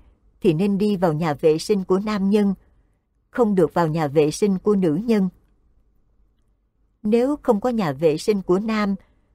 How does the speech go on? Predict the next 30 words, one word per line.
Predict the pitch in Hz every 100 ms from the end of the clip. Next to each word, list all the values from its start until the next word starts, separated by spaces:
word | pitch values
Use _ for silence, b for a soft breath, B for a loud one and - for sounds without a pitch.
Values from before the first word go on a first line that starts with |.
| _ _
thì | 214 160
nên | 208
hỏi | 202 156 180
người | 247 185 156 139 -
chỉ | 165 202
cho | 226 190
chỗ | 175
nào | 196 202 147 -
thuận | 185 151
tiện | 151 180 156
để | 165 190
đi. | 202 214 196 - _ _ _ _ _ _ _ _ _ _ _ _ _
Khi | - 233
hỏi, | 202 170 151 233 285 _ _ _
thì | - 202
không | - 220
được | 185 160 -
tìm | 175 156
các | 151 269
phụ | - 180 151
nữ | 160 208 -
trẻ | 170 190 -
tuổi | 165 185
để | 220
hỏi, | 226 202 143 185 302 _ _ _ _ -
vì | 170 151
họ | 160 143
sẽ | - 208 -
cười | 185 156 143
chê. | 214 202